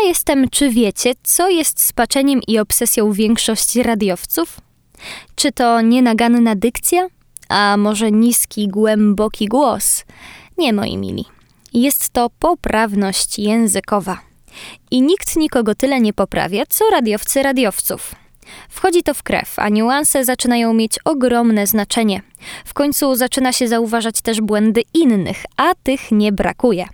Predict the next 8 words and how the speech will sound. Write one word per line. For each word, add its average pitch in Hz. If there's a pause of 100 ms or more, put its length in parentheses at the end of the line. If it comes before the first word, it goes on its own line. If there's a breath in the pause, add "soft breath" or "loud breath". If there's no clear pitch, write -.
(600 loud breath)
Jeżeli 233
macie 233
wrażliwe 240
żołądki, 254 (120)
to 302
zatkajcie 226
teraz 180
uszy. 208